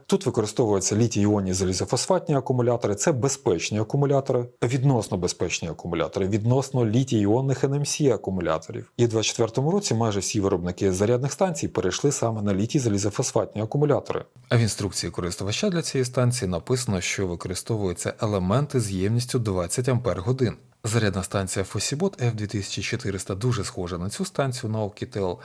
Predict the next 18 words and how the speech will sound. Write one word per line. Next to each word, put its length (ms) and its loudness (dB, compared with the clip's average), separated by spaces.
А 60 0
в 60 2
документації 720 2
на 140 0
Fosibot 640 -4
F 140 0
дві 140 -8
тисячі 340 -4
чотириста 520 -4
також 380 -4
написано, 400 -2
що 180 -2
ємність 460 0
одного 240 -2
елементу 380 0
складає 400 0
двадцять 460 0
ампер-годин. 640 -2